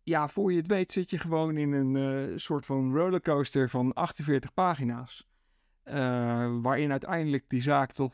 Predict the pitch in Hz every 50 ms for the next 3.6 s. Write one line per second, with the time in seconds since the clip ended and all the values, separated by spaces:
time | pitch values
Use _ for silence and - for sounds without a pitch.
0 | - _ - 190 185 160 147 147 131 131 131 120 - 135 127 131 135 143 147 139
1 | 143 156 165 160 147 131 120 117 113 - - 120 117 113 113 - - - - _
2 | _ _ _ _ _ _ _ _ _ _ _ _ _ - - 143 123 120 120 120
3 | 123 123 123 120 120 123 127 139 131 120 120